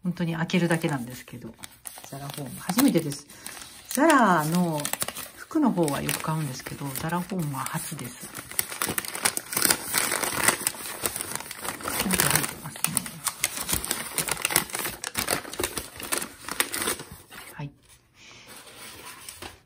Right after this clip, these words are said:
ザラホームですね。ジンジャーリリー、カーフレグランスとありますね。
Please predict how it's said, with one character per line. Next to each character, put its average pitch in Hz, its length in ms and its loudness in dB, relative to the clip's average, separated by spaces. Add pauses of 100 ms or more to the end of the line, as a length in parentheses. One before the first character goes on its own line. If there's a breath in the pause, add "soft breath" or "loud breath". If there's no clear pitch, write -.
(200)
ザ 165 80 -4
ラ 175 140 0
ホ 170 200 0
ー 139 40 -2
ム 139 180 -6 (1300 soft breath)
で 165 100 -6
す - 160 -8
ね。 156 440 0 (600)
ジ 175 200 6
ン 180 80 8
ジ 170 100 6
ャ 165 120 6
ー 156 60 4
リ 151 160 2
リ 139 260 -2 (100)
ー、 - 40 -18 (380)
カ 156 360 2
ー - 20 0
フ 147 140 -4
レ 143 100 0
グ 123 140 -8
ラ - 80 -12
ン - 140 -14
ス - 100 -20
と - 120 -10
あ - 40 -10
り - 80 -8
ま 143 160 -8
す - 140 -16
ね。 147 340 -8